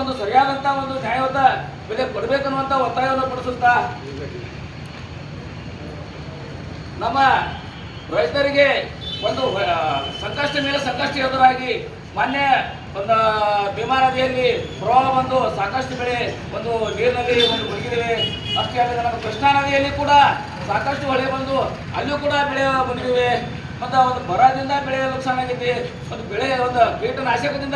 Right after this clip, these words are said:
ಬೆಳೆ ನಷ್ಟ ಆಗೈತಿ, ಒಂದು ಬೆಲೆ ಕಡಿತದಿಂದ ಕೂಡ ನಮ್ಮ ರೈತರು ಕಂಗಾಲಾಗಿದ್ದಾರೆ.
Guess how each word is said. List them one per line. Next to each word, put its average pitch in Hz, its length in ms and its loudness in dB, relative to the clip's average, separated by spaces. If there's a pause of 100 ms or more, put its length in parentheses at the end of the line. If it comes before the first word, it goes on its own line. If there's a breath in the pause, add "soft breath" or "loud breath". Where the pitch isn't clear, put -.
(120)
ಬೆಳೆ 254 160 0
ನಷ್ಟ 254 160 -2
ಆಗೈತಿ, 240 360 -2 (560)
ಒಂದು 254 160 2 (1080)
ಬೆಲೆ 226 180 0 (100)
ಕಡಿತದಿಂದ 285 460 -2
ಕೂಡ 285 240 2 (480)
ನಮ್ಮ 262 160 -2 (180)
ರೈತರು 254 360 0
ಕಂಗಾಲಾಗಿದ್ದಾರೆ. 226 680 0